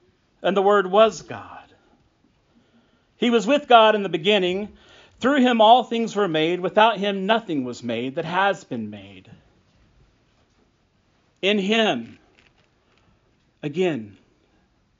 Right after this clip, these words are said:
imagine baby Jesus, right? "In him was life, and that life was the light of all mankind.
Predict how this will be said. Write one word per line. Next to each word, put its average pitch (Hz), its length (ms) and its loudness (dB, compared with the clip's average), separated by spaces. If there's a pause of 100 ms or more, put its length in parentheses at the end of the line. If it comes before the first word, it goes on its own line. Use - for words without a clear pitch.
(760)
imagine 170 500 -4
baby 147 300 -4
Jesus, 123 800 -10
right? 127 280 -10 (520)
"In 214 260 0
him 202 680 -6
was 143 340 -6
life, 147 720 -10 (920)
and 135 100 -4
that 147 200 -4
life 147 440 -4
was 117 180 -12
the 117 140 -14
light 143 460 -10
of 107 160 -16
all 135 260 -4
mankind. 127 840 -12